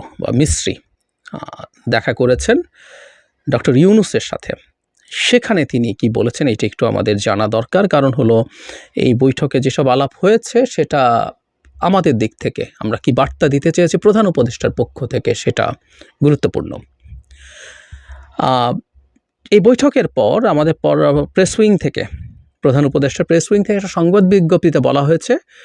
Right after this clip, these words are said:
ভারতের পররাষ্ট্র সচিব বলেছেন, "সম্পর্ক বাড়ানো ছাড়া দ্বিতীয় কোনো চিন্তা নেই। আমরা এটাকে উভয় দেশের জন্য লাভজনক হিসেবে দেখি।" আমরা এটাকে উভয় দেশের, আচ্ছা,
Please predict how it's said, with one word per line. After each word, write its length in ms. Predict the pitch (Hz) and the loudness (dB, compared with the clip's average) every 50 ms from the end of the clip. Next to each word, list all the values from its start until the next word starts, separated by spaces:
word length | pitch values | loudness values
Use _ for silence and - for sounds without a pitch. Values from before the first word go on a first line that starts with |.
| - - - - _ _ _ _ _ _ _ _ _ - | -20 -20 -20 -20 _ _ _ _ _ _ _ _ _ -2
ভারতের 280 | 113 175 226 220 285 240 | 0 0 2 2 2 2
পররাষ্ট্র 440 | - 214 214 240 269 247 - - 254 | 2 4 4 4 2 2 0 -4 -2
সচিব 300 | - - 233 - 240 190 139 123 | -2 -2 -2 0 0 -2 0 0
বলেছেন, 680 | 151 139 147 185 202 - - - 208 214 220 226 240 220 | 2 2 2 2 2 0 -2 -4 -4 -2 -2 -2 -2 -2
"সম্পর্ক 440 | - - 185 175 - 202 180 - | 0 0 0 2 0 0 0 2
বাড়ানো 560 | 170 123 120 160 156 175 202 220 226 226 233 208 - | 0 0 2 2 2 4 2 2 2 2 0 -2 -2
ছাড়া 220 | - 208 202 190 | -2 0 0 0
দ্বিতীয় 340 | 151 131 156 151 - 180 165 | 0 0 -2 0 0 -2 0
কোনো 160 | - 175 165 | 2 0 0
চিন্তা 420 | 147 - - 160 151 147 - 165 156 | 0 0 0 0 0 0 0 0 0
নেই। 120 | 175 185 | 0 2
আমরা 200 | 175 156 156 147 | 2 2 2 2
এটাকে 160 | 143 165 147 | 2 2 2
উভয় 280 | 143 131 123 123 220 233 | 4 4 4 4 4 4
দেশের 240 | 202 220 - 214 175 | 2 0 -2 -2 -2
জন্য 160 | 190 185 175 | -2 -2 0
লাভজনক 680 | 156 135 143 139 139 127 117 - - 165 156 151 - - | 0 0 0 0 0 -2 -4 0 0 2 2 0 0 -2
হিসেবে 300 | 139 - - 113 - - | -4 -4 -4 -4 -4 -4
দেখি।" 320 | - - - - - - - - _ _ - | -6 -6 -8 -8 -10 -10 -10 -12 _ _ -4
আমরা 200 | - 135 143 135 | 0 2 2 2
এটাকে 180 | 131 160 143 147 | 2 2 2 2
উভয় 200 | 135 139 156 160 | 2 2 2 2
দেশের, 240 | 160 156 - 214 247 - - - - - - | 2 0 -2 -6 -6 -6 -14 -20 -20 -18 -10
আচ্ছা, 200 | - - - - | -8 -8 -8 -10